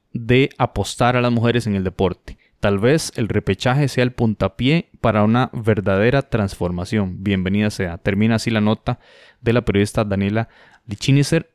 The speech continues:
del diario Infobae, lo cual nos da, digamos, el panorama de lo que se vivió allí y de cómo el fútbol es, si se quiere, una excusa para algo mucho más allá, una expresión social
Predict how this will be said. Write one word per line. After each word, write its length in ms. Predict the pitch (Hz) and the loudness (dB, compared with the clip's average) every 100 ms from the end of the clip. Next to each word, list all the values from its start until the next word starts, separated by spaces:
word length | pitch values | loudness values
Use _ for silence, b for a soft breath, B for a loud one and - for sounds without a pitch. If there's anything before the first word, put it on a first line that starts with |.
| _ | _
del 280 | 113 101 101 | -4 -2 2
diario 480 | 113 117 120 117 - | 2 4 4 2 0
Infobae, 640 | 120 107 104 107 123 143 | -2 2 2 4 4 2
lo 160 | 110 101 | 0 -2
cual 380 | 113 117 117 - | 0 0 0 -6
nos 320 | 113 107 104 104 | -4 -2 -2 2
da, 160 | 135 | 2
digamos, 340 | 143 147 143 113 | 4 2 0 -4
el 80 | |
panorama 560 | 101 101 101 110 135 139 | -4 -2 0 0 2 2
de 60 | 107 | 0
lo 120 | 104 | -2
que 100 | 104 | -4
se 140 | - | -2
vivió 240 | 95 104 120 | 0 4 4
allí 280 | 120 143 - B B B B _ | 4 0 -2 B B B B _
y 160 | 120 | 4
de 140 | 110 104 | 4 4
cómo 300 | 127 139 147 | 0 2 2
el 120 | 143 | 0
fútbol 640 | - 156 143 120 127 147 - _ _ - | 2 2 4 2 2 0 -8 _ _ 0
es, 600 | 120 131 - - - - _ _ - | 2 2 0 -6 -8 -12 _ _ -14
si 160 | - | -10
se 180 | - 120 | -2 -2
quiere, 300 | - 131 139 | 2 2 4
una 180 | 143 143 | 4 2
excusa 600 | - - 160 147 98 - _ | 0 2 4 4 -2 -12 _
para 260 | 113 104 104 | 0 2 0
algo 320 | - 123 131 | -2 0 2
mucho 300 | 127 - 123 | 0 0 0
más 220 | 123 120 | 0 0
allá, 280 | 113 113 113 | 0 2 2
una 120 | 117 | 2
expresión 520 | 123 - 107 - 117 117 | 0 0 -2 2 0 2
social 420 | 107 123 127 | 0 2 0